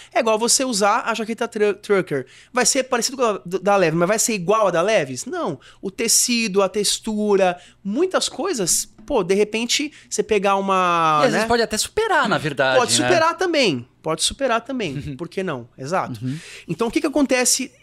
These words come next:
Speaker 1: Ah, inclusive, já aconteceu isso de perfume contratipo ser mais potente que o original. Isso quer dizer que ele é melhor? Não sei. Potência é igual a qualidade? Pra mim, não. Eu prefiro qualidade do que potência.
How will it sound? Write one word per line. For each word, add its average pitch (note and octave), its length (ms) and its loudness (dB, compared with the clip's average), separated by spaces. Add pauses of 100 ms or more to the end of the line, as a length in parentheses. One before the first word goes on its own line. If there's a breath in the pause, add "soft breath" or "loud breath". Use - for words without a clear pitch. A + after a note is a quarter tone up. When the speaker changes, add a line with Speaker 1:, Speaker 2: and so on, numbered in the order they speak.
Speaker 1:
Ah, G3+ 260 0
inclusive, A#3+ 600 -4
já G3+ 180 0
aconteceu A3+ 540 -4
isso A3 280 -2
de F3 100 -4
perfume G#3+ 380 -2
contratipo A3 420 -10
ser G#3 160 -4
mais A#3 260 -2
potente A#3 640 -6
que B3+ 140 -14
o - 20 -8
original. A#3+ 580 -4 (460 soft breath)
Isso - 140 0
quer - 80 -4
dizer A#3 140 -2
que - 60 -4
ele G3 100 2
é - 20 0
melhor? F3 560 2 (440 soft breath)
Não E4+ 80 -2
sei. E4 240 2
Potência A3 600 0
é G#3 80 2
igual F#3 200 2
a F3 60 0
qualidade? E3+ 600 -2 (100)
Pra G3+ 140 -2
mim, G3+ 160 -6
não. F#3 260 -4 (400 soft breath)
Eu D#3+ 100 -4
prefiro G#3 380 0
qualidade G3 540 0
do A3+ 100 -6
que C4+ 100 -10
potência. F3 600 -4